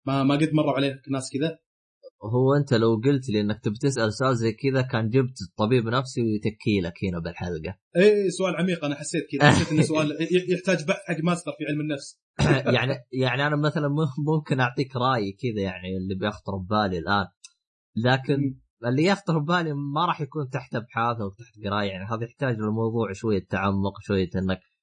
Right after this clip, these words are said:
Speaker 2: تقرأ لك يمين يسار وتفهم وش الهرجة، لأنه أحس سؤالك ضخم جدا لدرجة إن أنا لا أستطيع إجابته. فهمت علي؟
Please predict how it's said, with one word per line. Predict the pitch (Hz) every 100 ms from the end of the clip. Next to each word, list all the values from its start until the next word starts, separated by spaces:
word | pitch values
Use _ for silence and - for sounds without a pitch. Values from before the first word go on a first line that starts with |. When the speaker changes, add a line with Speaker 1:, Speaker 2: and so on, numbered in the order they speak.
| _ -
Speaker 2:
تقرأ | 110 110 107 98
لك | 95
يمين | 98 98 95
يسار | 90 - 98 98 95
وتفهم | 85 80 85 85 107 - 95 98
وش | 95
الهرجة، | 90 95 95 85 85
لأنه | 92 98
أحس | 104 117 - - 104 95 _ _ _
سؤالك | - 131 127 131 127 123
ضخم | 135 135 127
جدا | 113 131 120 113
لدرجة | 107 117 117 110
إن | 110 113
أنا | 117 107
لا | 110
أستطيع | 107 - - 98 95
إجابته. | 98 85 73 - 76 _ _ _ -
فهمت | 92 95
علي؟ | 95 92